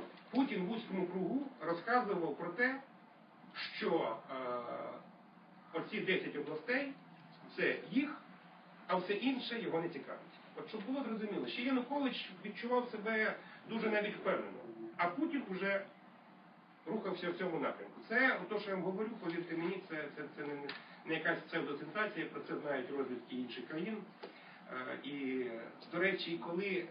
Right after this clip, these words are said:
е, там є дуже цікава в стенограмі доповідь голови Служби безпеки на той момент Наливайченка, от він про це, в принципі, чітко говорить, да, тобто, що така оцінка з тої сторони. Є, було голосування,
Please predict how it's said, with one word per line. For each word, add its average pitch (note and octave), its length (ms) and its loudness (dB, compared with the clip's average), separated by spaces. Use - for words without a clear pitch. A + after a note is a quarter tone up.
е, B2 140 -2
там D3 180 -4
є D3 160 0
дуже C3+ 200 -6
цікава B2+ 460 0
в - 40 -14
стенограмі D3 540 2
доповідь B2+ 540 -2
голови C3+ 340 2
Служби B2+ 220 -4
безпеки B2+ 380 -4
на B2 100 -4
той C3+ 120 -2
момент B2+ 260 0
Наливайченка, C#3+ 680 0
от C3+ 120 -4
він G3+ 100 2
про E3 140 0
це, E3 140 0
в - 180 -6
принципі, F#3+ 460 -4
чітко F3+ 320 -2
говорить, C#3 440 0
да, - 120 -2
тобто, - 200 -14
що G#2+ 300 2
така C4 280 2
оцінка G3+ 360 0
з - 40 -2
тої D3+ 260 0
сторони. A2+ 360 -4
Є, A#3+ 480 4
було A3 200 4
голосування, E3 1000 2